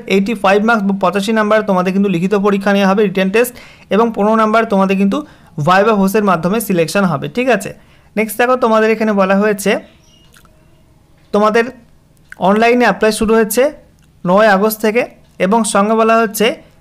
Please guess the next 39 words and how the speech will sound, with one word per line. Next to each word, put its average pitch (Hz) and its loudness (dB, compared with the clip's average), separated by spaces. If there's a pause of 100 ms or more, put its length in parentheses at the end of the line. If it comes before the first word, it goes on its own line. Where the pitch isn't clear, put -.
(140)
তোমাদের 202 2
রেজিস্ট্রেশনের 220 -2
লাস্ট 190 2
ডেট 240 0
ষোলোই 208 2
আগস্ট 214 -2
দু 190 4
হাজার 196 0
তেইশ 233 -2 (580)
মিডনাইট 208 2
পর্যন্ত, 214 0 (520)
এবং 226 2 (880)
অ্যাপ্লিকেশন 247 0
ফিস 226 -2
জমা 208 2
করার 220 4
লাস্ট 175 0
ডেট 233 0 (440)
আঠেরোই 240 0
আগস্ট 226 0
দু 208 0
হাজার 196 2
তেইশ, 240 0 (520)
এবং 240 0 (120)
তোমাদের 226 2 (120)
ফুল 254 -4 (280)
submission 214 0
of 220 -2
form, 147 0 (540)
ফর্মটা 208 2
ফুল 247 -2 (100)
সাবমিট 214 2
করার 226 2
লাস্ট 180 0
ডেট 240 0
তোমাদের 175 -2
রয়েছে 185 -2 (200)
আগামী 170 0 (520)
কুড়ি 254 0